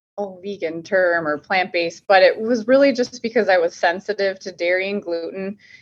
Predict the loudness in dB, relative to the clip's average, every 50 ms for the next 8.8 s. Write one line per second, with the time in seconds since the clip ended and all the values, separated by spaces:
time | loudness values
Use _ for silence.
0 | _ _ -6 -4 -2 -2 -2 -2 0 -2 -2 -2 -4 -4 0 2 4 4 4 4
1 | 4 4 6 6 6 4 2 -2 -6 -12 -14 -12 -12 -8 -6 -4 -4 -4 -4 -4
2 | -2 -2 0 0 0 0 -2 -4 -8 -8 -6 -4 -4 -2 -2 -4 -6 -6 -6 -8
3 | -8 -8 -8 -8 -8 -12 -12 -12 -12 -10 -12 -12 -12 -12 -12 -8 -6 -6 -6 -4
4 | -6 -6 -8 -10 -14 -16 -16 -16 -14 -16 -16 -16 -18 -20 -18 -18 -18 -12 -6 -4
5 | -2 -2 -2 -2 -4 -6 _ _ _ _ _ _ _ _ _ _ -10 -8 -8 -8
6 | -4 -2 0 0 0 0 0 -2 0 2 4 2 4 4 2 2 2 4 4 4
7 | 2 2 -2 -2 -4 -2 -2 -4 -4 -4 -4 -4 -4 -4 -6 -8 -10 -8 -8 -8
8 | -8 -8 -12 -14 -16 -20 -20 -20 -16 -14 -12 -10 -10 -10 -10